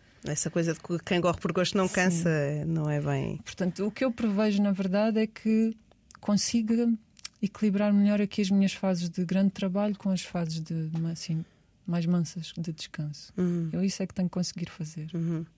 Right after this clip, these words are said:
Speaker 1: Muito bem. Hum, acho que é uma boa altura para ouvirmos mais uma canção. Já demos um pequeno teaser, já aqui disseste que a próxima <laughs> escolha seria de Bia Maria, a canção Dissabor. Porquê esta canção?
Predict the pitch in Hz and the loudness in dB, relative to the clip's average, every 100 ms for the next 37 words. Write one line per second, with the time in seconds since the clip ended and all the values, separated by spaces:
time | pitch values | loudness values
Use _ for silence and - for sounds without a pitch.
0 | - 160 - 156 151 - - - - - | -6 -6 -4 -6 -6 -8 -16 -16 -18 -6
1 | 202 208 208 208 208 208 208 - 214 - | 2 4 6 4 4 2 2 0 0 0
2 | - 214 208 190 196 190 190 175 - 170 | 2 2 4 4 2 2 2 0 2 2
3 | 165 160 170 165 170 165 165 160 165 160 | 4 2 2 2 2 2 2 0 0 2
4 | 156 156 202 196 196 202 - 196 196 185 | 2 2 2 4 4 2 2 2 2 2
5 | 170 170 175 - 170 160 - 180 165 - | 2 2 0 -2 0 0 2 0 0 2
6 | 170 233 180 185 180 190 180 - 175 170 | 2 2 2 2 2 2 2 2 2 4
7 | 180 185 175 160 170 165 165 - - 175 | 2 4 4 4 4 2 0 -12 -4 2
8 | 190 185 175 170 170 185 180 190 - 185 | 4 6 4 4 4 2 2 0 4 4
9 | 180 185 - 180 165 175 185 - - - | 4 2 2 0 2 2 2 -2 -12 -12
10 | - - 175 196 180 160 165 - 170 170 | -14 -8 -2 2 2 4 2 0 -2 0
11 | 165 - 151 | -2 -2 -4